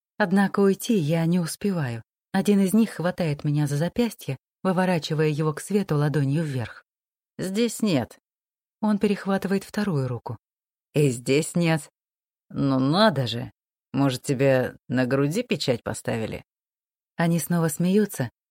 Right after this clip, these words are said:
а я замечаю на их запястьях печати. Видимо, их ставят на входе при предъявлении билета. «Вот черт, ну чего они ко мне пристали?» — спрашивается. Пытаюсь вырваться, но получается так себе.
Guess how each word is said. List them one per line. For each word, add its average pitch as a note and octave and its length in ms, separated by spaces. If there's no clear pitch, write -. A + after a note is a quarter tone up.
а G#3 100
я G3+ 160
замечаю D#3+ 500
на D3+ 160
их C3+ 100
запястьях D3+ 540
печати. A#2+ 540
Видимо, F#3 340
их F3 100
ставят F3 360
на F3 100
входе F#3 380
при D3+ 140
предъявлении D3+ 640
билета. C3 480
«Вот B3 260
черт, - 460
ну A#3 80
чего A3+ 320
они G3+ 220
ко F3+ 100
мне F3 160
пристали?» — C3 520
спрашивается. B2 760
Пытаюсь F3+ 420
вырваться, F3+ 460
но D3+ 100
получается E3 640
так B2+ 240
себе. A#2 320